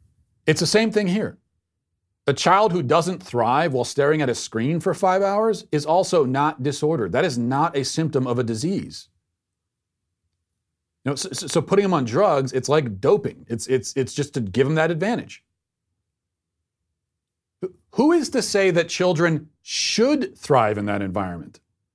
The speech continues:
We've decided that we want them to, but that doesn't mean they should. Giving him a drug to help is not a medical decision then, even if a doctor prescribes it.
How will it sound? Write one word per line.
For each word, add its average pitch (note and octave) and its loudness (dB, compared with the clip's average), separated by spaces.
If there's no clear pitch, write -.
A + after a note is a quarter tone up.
We've A#3 2
decided G3 2
that C3+ 0
we C3 -2
want A#2 0
them D#3 0
to, A#2 -4
but D3+ 0
that G#3+ 6
doesn't A#3 0
mean G#3+ 0
they F3+ 0
should. C3+ -4
Giving G3+ 4
him G#3+ 2
a F#3 0
drug D#3+ 2
to B2 -2
help E3+ -2
is B2+ -2
not D#3+ 2
a E3 0
medical C3 0
decision D#3 0
then, B2 -2
even E3 0
if F#3+ -4
a G3 -2
doctor E3 -2
prescribes D#3+ -6
it. D#2 -18